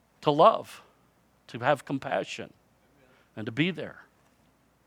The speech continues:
Number three, as children of God, we walk in power. This is one of the things that's, that is, in my mind, very, um, um, disheartening at times,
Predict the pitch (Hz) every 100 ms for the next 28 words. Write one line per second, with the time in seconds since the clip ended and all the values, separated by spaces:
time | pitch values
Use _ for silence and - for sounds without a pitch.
0 | _ _ _ - - _ - 135 143 -
1 | 156 120 98 123 - 170 156 151 135 147
2 | 147 147 147 151 - 175 151 175 180 220
3 | 190 92 - _ _ _ _ _ - -
4 | - _ - - 135 143 151 151 143 -
5 | 160 139 143 131 - - - - 135 139
6 | 131 - - - - - 135 143 180 151
7 | 143 120 147 151 139 - 135 127 117 110
8 | - _ - 127 110 101 92 _ _ _
9 | _ _ _ _ _ _ _ _ _ _
10 | - 143 - 190 220 170 107 98 117 -
11 | - 117 92 - -